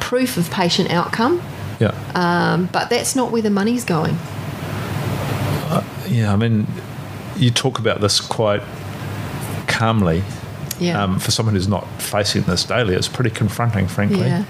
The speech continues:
Speaker 1: yeah, I can
Speaker 2: Um,
Speaker 1: see that.
Speaker 2: uh, so I'm just sort of going, "Wow," you know, like,
Speaker 1: Yeah.
Speaker 2: I mean, it's like, we,
Speaker 1: Yeah.
Speaker 2: you don't think of that. You don't
Speaker 1: No.
Speaker 2: think that there's people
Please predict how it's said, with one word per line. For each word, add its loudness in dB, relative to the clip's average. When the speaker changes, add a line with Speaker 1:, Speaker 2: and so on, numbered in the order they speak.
Speaker 1:
yeah, 2
I 0
can 0
Speaker 2:
Um, 2
Speaker 1:
see 2
that. 0
Speaker 2:
uh, 2
so 2
I'm 2
just 2
sort 2
of 0
going, 4
"Wow," 4
you 2
know, 4
like, 2
Speaker 1:
Yeah. 2
Speaker 2:
I 2
mean, 4
it's 0
like, 2
we, 2
Speaker 1:
Yeah. 0
Speaker 2:
you 4
don't 2
think 0
of 4
that. 4
You 0
don't 2
Speaker 1:
No. 2
Speaker 2:
think 2
that 0
there's 4
people 4